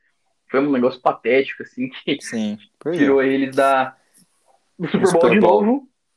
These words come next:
Speaker 2: Sim.
Speaker 1: Talvez aí o Bengals ganhasse, ou o próprio Niners ganhasse, enfim, eu não, não gosto muito do <laughs> forty-niners, por alguns motivos
Speaker 2: <laughs>
Speaker 1: óbvios, né? Eles surram a gente em todo,
Speaker 2: Tá, é.
Speaker 1: em todo playoff. Mas, e o Rams é aquela coisa, beleza, contratou o Bob Wagner,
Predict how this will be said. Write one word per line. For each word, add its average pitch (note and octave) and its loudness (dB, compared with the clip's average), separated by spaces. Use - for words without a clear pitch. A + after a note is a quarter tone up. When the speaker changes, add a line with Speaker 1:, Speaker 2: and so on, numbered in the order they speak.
Speaker 2:
Sim. - -20
Speaker 1:
Talvez F3 2
aí D#3 0
o E3+ -4
Bengals C3+ 0
ganhasse, A2 -2
ou C3 0
o A2 -10
próprio - -10
Niners A#2+ -2
ganhasse, A#2 -2
enfim, - -14
eu G#2 -8
não, D3 -4
não - -10
gosto B2+ 2
muito B2 -2
do - -16
<laughs> - -20
forty-niners, C3+ -2
por - -4
alguns B2+ 0
motivos F3+ -2
Speaker 2:
<laughs> - -
Speaker 1:
óbvios, D#3+ 0
né? D#4+ 2
Eles - -8
surram C#3+ 0
a A#2 0
gente C#3 -2
em B2 -8
todo, D3 0
Speaker 2:
Tá, G#2 0
é. G2 -4
Speaker 1:
em G#2 -14
todo D3 0
playoff. C#3+ 0
Mas, C#3+ 0
e D3+ -4
o C#3 2
Rams D#3 0
é - -2
aquela F3 0
coisa, A#2+ 0
beleza, C3+ 0
contratou A2 -6
o - -2
Bob G#2+ -2
Wagner, D3+ 0